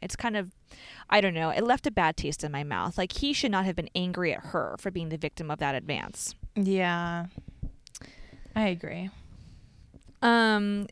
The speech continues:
Speaker 1: Alan Rickman's character, such a dirtbag.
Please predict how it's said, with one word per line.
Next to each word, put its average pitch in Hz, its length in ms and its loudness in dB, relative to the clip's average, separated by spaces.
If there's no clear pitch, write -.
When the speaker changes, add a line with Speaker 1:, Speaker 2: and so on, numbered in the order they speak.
Speaker 1:
Alan 208 380 4
Rickman's 185 480 0
character, 170 720 0
such - 500 0
a 185 60 2
dirtbag. 156 640 2